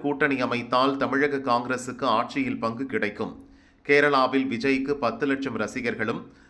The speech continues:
புதுச்சேரியில் ஒரு லட்சம் ரசிகர்களும் இருப்பதால், இரு மாநிலங்களிலும் காங்கிரஸ் ஆட்சியை பிடிக்கும் என்று டெல்லி காங்கிரஸ் மேலிடம் கருதுகிறது.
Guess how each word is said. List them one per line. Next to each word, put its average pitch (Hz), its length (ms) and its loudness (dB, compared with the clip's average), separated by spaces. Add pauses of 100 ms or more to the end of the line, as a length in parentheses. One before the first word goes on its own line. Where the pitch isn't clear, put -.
(140)
புதுச்சேரியில் 160 680 -2 (140)
ஒரு 135 180 0
லட்சம் 139 320 -4
ரசிகர்களும் 123 600 -2
இருப்பதால், 113 480 2 (440)
இரு 156 140 2 (100)
மாநிலங்களிலும் 123 760 0 (140)
காங்கிரஸ் 135 400 0 (160)
ஆட்சியை 127 420 -2
பிடிக்கும் 117 380 -4
என்று 117 200 0 (520)
டெல்லி 170 340 0
காங்கிரஸ் 139 460 -2
மேலிடம் 117 420 -4
கருதுகிறது. 98 600 -4